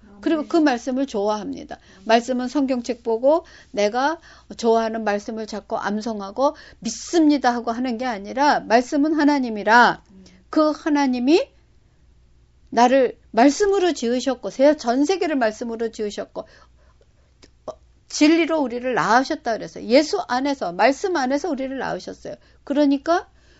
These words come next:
Speaker 2: 우리의 생명이 말씀이신 예수 그리스도 안에서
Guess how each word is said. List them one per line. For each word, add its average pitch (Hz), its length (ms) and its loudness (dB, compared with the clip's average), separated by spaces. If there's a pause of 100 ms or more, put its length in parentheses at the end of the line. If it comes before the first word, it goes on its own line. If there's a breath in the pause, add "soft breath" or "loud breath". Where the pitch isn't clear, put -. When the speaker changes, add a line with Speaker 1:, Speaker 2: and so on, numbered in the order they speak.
(160 soft breath)
Speaker 2:
우리의 339 320 2
생명이 262 840 -2 (2000)
말씀이신 320 720 2
예수 294 260 0
그리스도 277 360 -2
안에서 269 520 -2